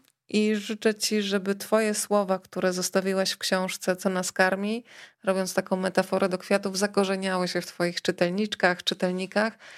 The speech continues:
i tak, żeby dawały im wsparcie w tych trudnych momentach i jednocześnie, żeby uczyły, bo pięknie o tym piszesz, o tym mówił Hermann Hesse,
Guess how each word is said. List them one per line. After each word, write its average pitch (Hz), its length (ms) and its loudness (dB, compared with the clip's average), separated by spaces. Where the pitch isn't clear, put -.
i - 40 -18
tak, 208 160 2
żeby 202 200 -2
dawały 208 340 2
im 196 80 -2
wsparcie 185 480 0
w - 80 -8
tych 185 120 -4
trudnych 190 420 -2
momentach 214 560 0
i 214 60 -2
jednocześnie, 226 520 0
żeby 202 200 0
uczyły, 202 580 0
bo 190 100 -4
pięknie 208 360 -2
o 196 40 0
tym 196 200 -4
piszesz, 190 460 -2
o 196 100 -2
tym 185 300 -2
mówił 185 380 0
Hermann 185 420 2
Hesse, 190 500 0